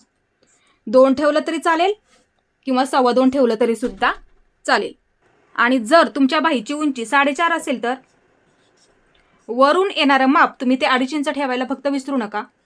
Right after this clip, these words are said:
ते लक्षात घ्यायचं आहे. हे पूर्ण वहीमध्ये लिहून ठेवा किंवा एक फोटो काढून घेतला तरी सुद्धा चालेल, कारण की पुढची बाहीची उंची आपल्याला इथे घ्यायची आहे.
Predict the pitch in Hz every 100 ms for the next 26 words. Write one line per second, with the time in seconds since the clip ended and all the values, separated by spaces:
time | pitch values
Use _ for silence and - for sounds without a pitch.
0 | _ _ _ _ _ _ _ _ _ _
1 | _ _ 285 285 269 226 214 208 180 175
2 | - _ _ _ _ 285 294 370 370 370
3 | 359 320 311 320 320 349 320 277 247 330
4 | 262 247 262 269 254 262 254 269 262 220
5 | 233 240 254 262 285 226 240 - _ _
6 | _ - 233 262 262 302 254 285 302 269
7 | 277 269 262 247 233 262 277 254 220 196